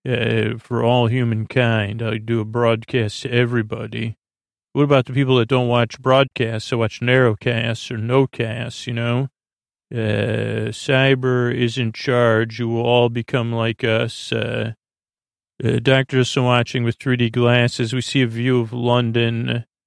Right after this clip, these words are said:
They say, "Are you gonna surrender or what?" Uh,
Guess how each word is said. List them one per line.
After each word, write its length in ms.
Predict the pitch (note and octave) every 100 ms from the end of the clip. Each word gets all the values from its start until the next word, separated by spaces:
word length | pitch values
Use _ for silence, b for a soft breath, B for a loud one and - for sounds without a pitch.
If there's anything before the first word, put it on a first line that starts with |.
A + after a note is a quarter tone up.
| _ _ _ _ _ _ _ -
They 80 | A#2
say, 220 | - C3+
"Are 280 | A#2+ A#2 C3
you 120 | B2
gonna 200 | C3 B2
surrender 580 | - C#3 B2 B2 B2 B2+
or 160 | G#2+
what?" 460 | G#2 A2+ A#2+ G2+ -
Uh, 440 | B2 A2+ A#2 A#2+